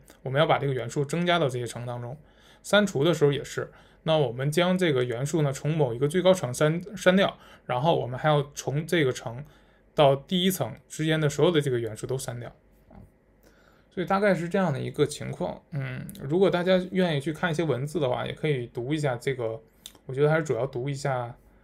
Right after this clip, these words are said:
这一段话吧。就是我刚开始读的时候呢，读了第一遍，嗯，稍微不是那么的清楚吧，但其实读了第二遍的时候就基本上都明白什么意思了。它这个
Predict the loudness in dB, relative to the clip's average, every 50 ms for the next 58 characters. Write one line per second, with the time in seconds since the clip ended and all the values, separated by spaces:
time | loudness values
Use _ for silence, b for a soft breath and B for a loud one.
0 | b b b b b b b b _ -2 0 0 0 2 0 -2 -2 -2 -4 -6
1 | -6 -6 -10 -12 B B B B B _ _ -18 -14 -8 -6 -4 -4 -4 -4 -2
2 | 0 0 0 0 0 -2 -2 0 0 2 2 0 -2 -2 -4 -4 -6 -6 -8 -10
3 | _ _ _ _ _ -8 -4 -2 -2 0 0 0 0 2 2 0 0 -2 -6 -16
4 | -16 -16 -14 -14 -12 -14 -10 -4 -2 0 0 0 0 -2 -4 -4 0 2 2 2
5 | 2 0 -4 B B B B B B B B B B B -2 0 0 0 -2 -2
6 | -2 0 0 2 2 0 -2 -4 -2 -2 -2 -2 0 2 2 2 2 2 2 4
7 | 4 4 2 2 0 2 2 2 2 0 -2 -4 -6 -8 -8 -6 -6 -6 -6 -6
8 | -4 -4 -2 -2 -2 -4 -4 -4 -4 -4 -6 -8 -6 -6 -6 -8 -8 -10 -10 -8
9 | -6 -6 -6 -6 -6 -10 -10 -8 -6 -4 -4 -2 -2 -2 -4